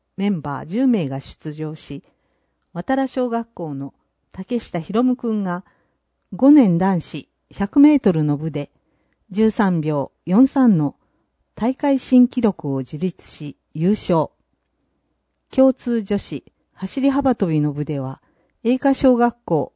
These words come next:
六年生の長岡由紀奈さんが、四メートル二十五の好記録で優勝を飾りました。二人は八月二十日に日産スタジアム、神奈川県で開催される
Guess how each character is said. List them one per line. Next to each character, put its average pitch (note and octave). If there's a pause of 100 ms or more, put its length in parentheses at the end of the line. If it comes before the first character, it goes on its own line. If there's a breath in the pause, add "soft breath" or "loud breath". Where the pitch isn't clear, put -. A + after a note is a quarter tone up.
(100)
六 E3+
年 A3
生 D3
の C3+ (420)
長 F3+
岡 E3+
由 F#3
紀 -
奈 G#3+
さ E3+
ん C3+
が、 B2+ (480)
四 A#3+
メ B3
ー F#3+
ト E3+
ル C#3+ (120)
二 A#3
十 B3+
五 G3+
の E3
好 B3
記 -
録 G#3+
で - (120)
優 F3+
勝 G#3
を F#3
飾 E3
り D#3
ま D3
し -
た。 - (1300)
二 -
人 A3
は E3+ (220)
八 -
月 A3+
二 E3+
十 -
日 C4
に A#3 (300)
日 F#3
産 C#4+
ス C4+
タ C#4
ジ G#3
ア C#3
ム、 C#3+ (360)
神 A3+
奈 B3+
川 A#3+
県 D#3+
で C#3
開 F3+
催 F3
さ D#3+
れ D3+
る C#3+